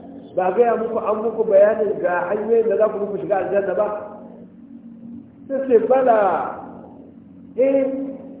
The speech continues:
kad ja'ana nabi, hakika mai gargadi, mai wa'azi ya zo mana, amma fa kazzabna wa qulna ma nazzala Allahu min shay." Sai muka karyata, har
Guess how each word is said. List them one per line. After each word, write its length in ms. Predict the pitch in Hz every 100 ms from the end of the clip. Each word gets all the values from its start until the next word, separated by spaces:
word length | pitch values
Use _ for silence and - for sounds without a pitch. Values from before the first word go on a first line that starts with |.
| - - - -
kad 180 | 233 226
ja'ana 420 | 240 277 240 240 240
nabi, 280 | 220 220 277 - - - - - - - - - - -
hakika 720 | 214 233 269 277 - 208 - -
mai 220 | 233 233
gargadi, 520 | 208 233 226 233 233 254 254 -
mai 200 | - 240
wa'azi 520 | - - - - 339 - - -
ya 240 | 190 262 269
zo 120 | 262
mana, 480 | 254 262 240 - - - - - - -
amma 360 | - 170 175 208
fa 140 | 208 185
kazzabna 520 | 214 220 196 175 180
wa 140 | 170 160
qulna 360 | 185 190 175 160
ma 120 | 160 160
nazzala 340 | 147 151 143
Allahu 320 | 127 127 127 -
min 120 | -
shay." 160 | 117 107 - - - - - -
Sai 140 | 220
muka 260 | 220 226 214
karyata, 500 | 190 220 185 - - - - - - -
har 160 | 170